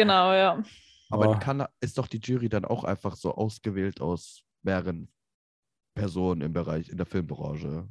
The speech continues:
Speaker 2: ob Schnitt, Kamera, Regie oder irgendwie so, gell?
Speaker 3: Müsste, ich
Speaker 1: Ich
Speaker 3: glaub, da war da
Speaker 1: vermute, ja.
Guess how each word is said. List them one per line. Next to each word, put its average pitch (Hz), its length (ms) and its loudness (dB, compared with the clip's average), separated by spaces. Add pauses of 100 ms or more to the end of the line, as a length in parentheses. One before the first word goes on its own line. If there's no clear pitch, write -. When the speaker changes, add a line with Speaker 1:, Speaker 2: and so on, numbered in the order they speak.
Speaker 2:
ob - 200 -8
Schnitt, - 360 -8
Kamera, 76 440 -8
Regie - 580 -10
oder 73 240 -10
irgendwie - 220 -10
so, 73 200 -10
gell? 80 220 -10 (1000)
Speaker 3:
Müsste, 120 320 6
ich 107 40 -2
Speaker 1:
Ich - 20 -
Speaker 3:
glaub, 113 140 6
da 113 100 6
war 117 80 8
da 127 100 8
Speaker 1:
vermute, 269 200 2
ja. 202 280 0